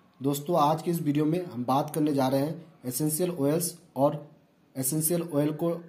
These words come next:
separate करने का process distillation। तो सबसे पहले जानते हैं essential oil क्या होता है। essential oils वैसे complex mixture है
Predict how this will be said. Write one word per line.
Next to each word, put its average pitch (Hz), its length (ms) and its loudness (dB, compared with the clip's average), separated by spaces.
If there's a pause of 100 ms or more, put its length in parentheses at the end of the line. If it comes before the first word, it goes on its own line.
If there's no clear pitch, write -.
separate 139 420 -2
करने 135 240 2
का 151 100 0
process 135 500 -2 (120)
distillation। 117 520 -6 (440)
तो 160 60 -6
सबसे 175 280 -2
पहले 196 220 0
जानते 156 320 2
हैं 160 80 2
essential 156 360 0
oil 143 160 0
क्या 131 160 -2
होता 110 160 -8
है। 101 100 -12 (320)
essential 185 420 0
oils 196 400 4 (240)
वैसे 147 360 4 (280)
complex 151 520 2
mixture 147 380 0
है 156 240 -4